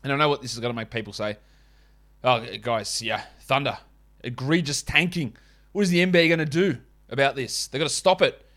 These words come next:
Everyone's just done." Uh, Bazley broke his knee. I, I don't know how you can stop that.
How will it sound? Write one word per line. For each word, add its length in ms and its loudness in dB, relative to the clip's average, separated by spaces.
Everyone's 400 6
just 180 -8
done." 300 4
Uh, 60 -16
Bazley 320 0
broke 220 0
his 120 -10
knee. 280 -6
I, 180 -8
I 100 0
don't 100 0
know 60 0
how 80 2
you 100 0
can 120 -12
stop 280 -6
that. 240 -6